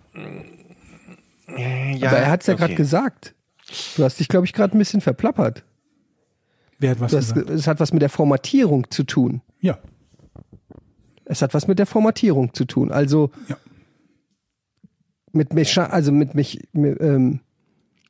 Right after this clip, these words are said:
Speaker 3: wie, wie,
Speaker 2: Ah,
Speaker 3: ähm,
Speaker 2: ich weiß
Speaker 3: wie
Speaker 2: es.
Speaker 3: sagt man das denn? Also es hat ja nicht, also wenn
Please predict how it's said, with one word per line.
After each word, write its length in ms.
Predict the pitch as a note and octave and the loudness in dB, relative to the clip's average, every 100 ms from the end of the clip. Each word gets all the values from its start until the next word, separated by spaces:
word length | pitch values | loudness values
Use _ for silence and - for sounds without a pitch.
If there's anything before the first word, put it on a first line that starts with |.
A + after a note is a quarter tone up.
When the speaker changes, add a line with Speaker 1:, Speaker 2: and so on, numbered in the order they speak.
| _ | _
Speaker 3:
wie, 180 | D3+ C3+ | -2 0
wie, 140 | C3 B2+ - | 0 0 -2
Speaker 2:
Ah, 120 | F#3+ | -2
Speaker 3:
ähm, 120 | C#3 | 0
Speaker 2:
ich 80 | B2 | 0
weiß 140 | G2 D#2 | 0 -4
Speaker 3:
wie 20 | |
Speaker 2:
es. 60 | B2 | -4
Speaker 3:
sagt 180 | D3 B3 | -4 0
man 100 | G3 | 0
das 200 | A#2 - | -2 -4
denn? 240 | - A#2 - _ - - _ _ _ _ | -4 -6 -12 _ -20 -20 _ _ _ _
Also 200 | E3 C3 | -2 0
es 60 | C3+ | 2
hat 100 | D#3 | 2
ja 80 | D3+ | 4
nicht, 220 | D3 - F#2 - | 2 -2 -18 -4
also 200 | E3+ C3+ | 0 2
wenn 340 | C#3+ D3 C3+ | 4 4 2